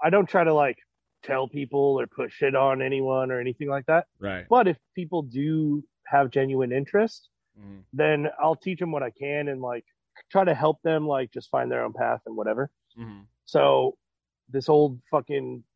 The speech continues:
Speaker 1: friend of mine <clears throat> expresses interest. I've got all these books that, you know, are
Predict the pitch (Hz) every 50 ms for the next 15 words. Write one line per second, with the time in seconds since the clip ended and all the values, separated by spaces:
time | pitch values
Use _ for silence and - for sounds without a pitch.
0 | _ _ 156 156 180 165 131 120 120 117 113 113 120 127 - _ _ _ _ _
1 | _ 208 220 220 196 175 156 131 - _ _ _ _ _ _ - - - - -
2 | _ _ _ _ _ _ _ _ _ _ _ - 135 - - - 156 135 - -
3 | 131 120 147 180 185 - - 131 123 113 - - _ _ _ _ _ _ _ _
4 | _ _ _ _ _ _ _ _ _ _ _ - 139 143 143 165 156 151 151 147
5 | 143 139 135 123 117 113 143 170 175 147 139 - - - - - _ _ _ _
6 | _ _ _ _ _ _ _ _ 123 143 139 131 131 123 - 135 139 131 123 117
7 | 110 98 - _ _ _ _ _ _ - 120 123 117 113 110 104